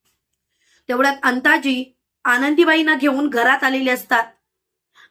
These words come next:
अंताजी आनंदीबाईंना बोलतात, "आनंदी, मला माहिती आहे देवळात जे काही केलंस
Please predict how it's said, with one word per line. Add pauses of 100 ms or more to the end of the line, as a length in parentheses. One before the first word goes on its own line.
अंताजी
आनंदीबाईंना
बोलतात, (100)
"आनंदी,
मला
माहिती
आहे (520)
देवळात
जे
काही
केलंस